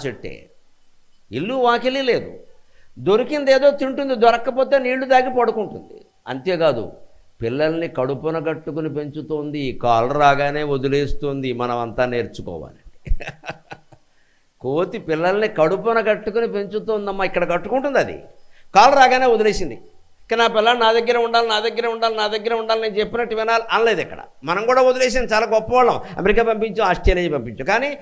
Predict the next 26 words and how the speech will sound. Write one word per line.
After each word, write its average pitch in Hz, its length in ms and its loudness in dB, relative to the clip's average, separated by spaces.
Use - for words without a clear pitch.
రోజుకు 254 300 2
మూడు 240 200 2
సార్లు 214 240 4
ఫోన్ 185 220 0
చేస్తున్నాం, 180 380 0
చేయనంటే 180 320 2
అదే - 240 -2
చేయకూడదు. 147 300 -2
అలాగే 67 220 -12
వాళ్ళ 196 220 4
నుంచి 226 140 -4
ఫోన్ 233 260 2
రాపోయేసరికి 247 520 4
ఫోన్ 208 400 4
చేయాలా, 233 240 8
ఫోన్ 208 320 2
చేయాలా, 180 160 4
ఫోన్ 185 280 0
చేయలేదంటే 196 400 0
వాడు 190 160 0
సుఖంగా 175 320 -2
ఉన్నారని 160 340 0
అర్థం, 131 180 -4
ఉన్నారు 151 280 0
మాట్లాడ 156 320 -2
కూర్చో, 131 300 -12